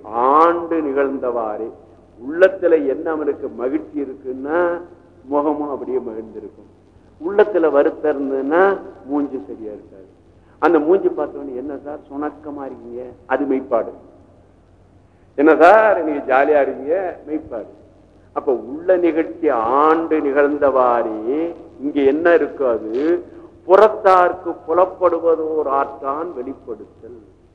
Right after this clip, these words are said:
மற்றவனுக்கு தெரியும்படியாக முகத்தாலும் கண்ணாலும் தெரியும். முகத்தாலும் கண்ணாலும். அதான் மெய்ப்பாடு. மெய்யென்கண் எழுகின்ற பாடு.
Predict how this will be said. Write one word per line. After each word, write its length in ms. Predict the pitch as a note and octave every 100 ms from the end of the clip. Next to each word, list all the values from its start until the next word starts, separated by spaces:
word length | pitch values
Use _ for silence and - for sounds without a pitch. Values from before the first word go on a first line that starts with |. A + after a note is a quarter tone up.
| _ _ _
மற்றவனுக்கு 460 | C#3+ D3+ C#3+ C#3 C#3
தெரியும்படியாக 720 | C3+ D#3 D#3 C3+ B2 A#2 B2 D3
முகத்தாலும் 580 | A2+ C#3+ C#3+ B2 A#2 D3 C3+
கண்ணாலும் 420 | A#2 A#2 G#2+ A2+
தெரியும். 440 | A2 G2 G#2 - - - _ _ _ _ _ _ _ _ _ _ _ _ _ _ _ _ _
முகத்தாலும் 480 | B2 C#3+ C#3 B2 B2
கண்ணாலும். 340 | G#2 G2+ -
அதான் 260 | A2 B2+ C#3
மெய்ப்பாடு. 400 | A2+ - G2+ G2+ - - A#2
மெய்யென்கண் 640 | A#2 D3 E3 E3 D#3+ D#3 C#3+
எழுகின்ற 600 | C3+ D3+ C#3+ D3 F3 G3 -
பாடு. 340 | A#2 B2 A#2